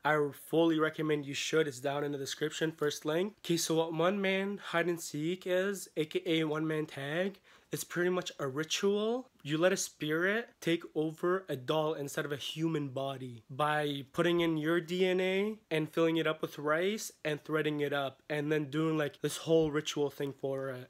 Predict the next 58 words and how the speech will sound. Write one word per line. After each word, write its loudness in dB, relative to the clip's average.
Stuff -2
that 4
you 0
need 0
for 0
this 0
to -8
be 2
able 4
to -2
do 0
it 4
is 0
you -2
need 2
a 2
thread 0
and -2
a -2
needle 0
to -14
sew 2
up -2
the -2
doll. 2
You 0
need 2
a 0
sharp 0
item 0
to -8
be 0
able 0
to -10
stab -6
the -6
doll 0
and -4
give -4
it -2
to -10
the -2
doll -6
after. -4
And -2
this -2
is -4
the 4
weapon 0
that -2
the -12
doll -2
is -4
gonna -2
be -8
chasing -4
you -4
with. -8